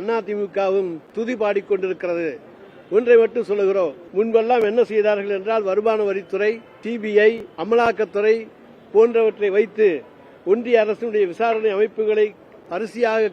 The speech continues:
களமிறக்கிவிட்ட பாரதிய ஜனதா கட்சியினுடைய அரசு இன்றைக்கு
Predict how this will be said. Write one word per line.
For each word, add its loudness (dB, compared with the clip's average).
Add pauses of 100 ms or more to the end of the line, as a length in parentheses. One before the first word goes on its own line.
களமிறக்கிவிட்ட -2 (600)
பாரதிய 0 (120)
ஜனதா -2
கட்சியினுடைய -6
அரசு -2 (800)
இன்றைக்கு 0